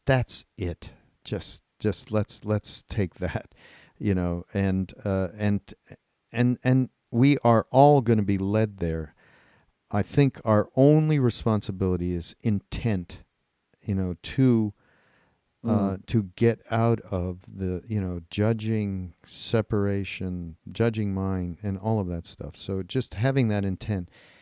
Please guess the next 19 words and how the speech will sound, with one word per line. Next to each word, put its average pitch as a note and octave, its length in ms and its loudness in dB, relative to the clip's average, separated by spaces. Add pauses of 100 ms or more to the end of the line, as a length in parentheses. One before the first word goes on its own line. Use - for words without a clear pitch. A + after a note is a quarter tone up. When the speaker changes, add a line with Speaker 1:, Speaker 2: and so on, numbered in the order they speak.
(140)
Speaker 1:
it C#3 260 0
will A#2 240 4
happen. G#2 420 -2
The G2+ 80 -2
universe G#2+ 720 0
will F#2+ 180 -4
provide G2+ 680 -2
exactly G2 680 -2
what F#2 240 -2
we G2 100 0
need. B2 220 -2
And F#2+ 160 -2
maybe C#3+ 260 6
it's E3+ 120 2
for D#3 120 2
you D#3+ 120 6
to D#3 80 2
go D#3 180 4
to D3+ 160 0